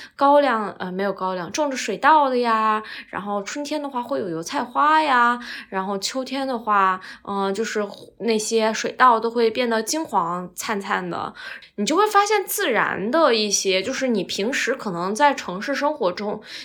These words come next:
你都是没有办法接触到的一些自然的景象，是可以在高铁上去看到的。所以说我在高铁上其实还经常做的一件事情就是发呆，就是看着窗外而发呆。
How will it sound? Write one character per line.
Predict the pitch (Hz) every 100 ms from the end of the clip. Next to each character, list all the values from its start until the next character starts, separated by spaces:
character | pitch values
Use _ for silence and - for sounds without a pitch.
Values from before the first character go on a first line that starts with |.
| -
你 | 208
都 | 180 220
是 | 254 - 262 233 - -
没 | 220
有 | 262
办 | 294 285
法 | 208
接 | 208 247
触 | 277 -
到 | 359 311 240
的 | 196
一 | 202
些 | - 226
自 | - 277
然 | 190 190
的 | 285
景 | 277 190 202
象， | 220 180 175 - -
是 | -
可 | 226 - 233
以 |
在 | 226
高 | 220 233 285
铁 | 277 202
上 | - 196 185
去 | 208
看 | - 240 196
到 | 180 -
的。 | 117 -
所 | - 254
以 |
说 | 247
我 | 254
在 | 202
高 | 208 247
铁 | 254
上 | 214 214
其 | 208 214
实 | 226 - - - -
还 | - 240
经 | 277
常 | 277 262
做 | 262
的 | 247
一 | 226
件 | 226 240
事 | 240
情 | 247 233
就 | 233
是 | 233
发 | - 254
呆， | 254 254 247 254 - - _
就 | 240
是 |
看 | 233 - 339 226
着 | 180 160
窗 | - 254 262
外 | 277 247 - - - _ -
而 | 196 190
发 | 214 262 277
呆。 | 285 285